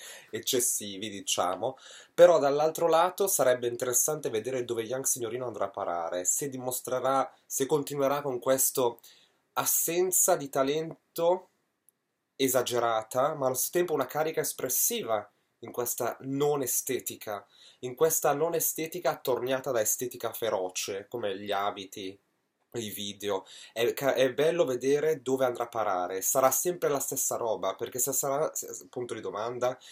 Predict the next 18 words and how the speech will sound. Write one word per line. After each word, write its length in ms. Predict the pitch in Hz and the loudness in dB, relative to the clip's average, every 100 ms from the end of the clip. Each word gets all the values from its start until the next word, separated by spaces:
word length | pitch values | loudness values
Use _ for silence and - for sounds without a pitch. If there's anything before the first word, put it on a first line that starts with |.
| - - | -16 -4
perché 240 | 123 147 | -2 -2
se 120 | 143 | -4
sarà 200 | 139 151 | -4 -4
la 60 | 147 | -2
stessa 340 | - 156 143 | -2 -2 0
roba... 540 | 139 202 180 120 92 - _ - | 4 6 6 4 0 -6 _ -2
Psh, 640 | - - - - - - _ _ _ _ _ | 4 6 6 4 0 -4 _ _ _ _ _
se 180 | - 170 | -4 -2
invece 460 | 165 180 - 151 | 0 0 2 2
riuscirà 560 | 131 165 - 156 139 139 | 0 -2 -2 0 0 2
ad 100 | 123 | 2
andare 300 | 123 127 127 | 0 0 -2
sempre 480 | - 175 180 147 120 | -2 -2 -2 0 2
oltre 720 | 113 110 107 - 110 123 160 | 2 -2 -6 -8 -4 -2 0
e 80 | 120 | 0
anche 240 | 143 143 | 0 -2
a 40 | 127 | -2
reinventarsi, 960 | 143 143 156 160 175 180 - - 190 | -2 -4 -6 -2 0 0 0 -2 -2